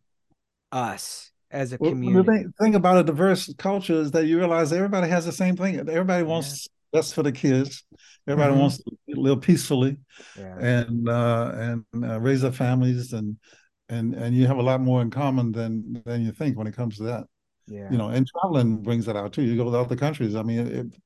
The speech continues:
Speaker 2: people are all dealing with the same kind of issues, no matter where you are.
Speaker 1: Yeah.
Speaker 2: It's, it's the same.
Speaker 1: Yeah.
Speaker 2: Family, children, et cetera.
Speaker 1: Yeah. Man, th-, I, th-, I think that is,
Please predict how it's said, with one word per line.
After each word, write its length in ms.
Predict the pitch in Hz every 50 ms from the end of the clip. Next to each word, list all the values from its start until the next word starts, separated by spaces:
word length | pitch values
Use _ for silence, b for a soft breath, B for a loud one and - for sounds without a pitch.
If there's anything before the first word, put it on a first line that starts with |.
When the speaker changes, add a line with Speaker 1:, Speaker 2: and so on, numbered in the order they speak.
| _
Speaker 2:
people 200 | - 160 156 147
are 80 | 139 123
all 380 | 123 131 139 139 131 135 127 123 127 - - - - _ _ _ _ _ _ -
dealing 240 | 135 165 180 165 151
with 120 | 131 127
the 100 | 131 123
same 280 | 127 160 139 143 135 123
kind 180 | 135 139 131 123 120 123 131 127 - _
of 60 | 208
issues, 480 | 175 156 156 - - 135 107 95 107 123
no 100 | 120 127
matter 200 | 127 123 127 120
where 140 | 127 143 143
you 160 | 127 117 117
are. 140 | 135 160 - _ _ _ _ _ _ _ _ _ _ _
Speaker 1:
Yeah. 200 | 156 131 110 107 104
Speaker 2:
It's, 200 | 110 107 95 -
it's 260 | 117 - 120 110 -
the 60 | - 113
same. 340 | - 147 151 123 - 131 - _ _ _ _ _ _ _ _
Speaker 1:
Yeah. 140 | 107 101 101
Speaker 2:
Family, 320 | 127 127 131 131 131 135 - _ _ _ _ _ _ _ _ _ _ _ _ _ _
children, 640 | - - 156 139 135 117 127 135 131 127 127 127 127 _ _ _ _ _ _ _ -
et 80 | 110 -
cetera. 380 | - 135 131 117 101 95 107 104 - _ _ _ _ _ _ _ _ 104
Speaker 1:
Yeah. 320 | 104 98 98 95 92 90 98 _ _ _ _ _ _ _ _ _ _ _ _
Man, 600 | 127 123 135 143 143 143 131 120 110 110 110 107
th-, 140 | 110 123 -
I, 160 | 110 143 156
th-, 220 | 151 156 165 127 85
I 160 | 139 156 170
think 280 | - - 202 175 143 -
that 340 | 156 156 151 151 143 - -
is, 560 | 143 139 135 131 127 123 113 107 - -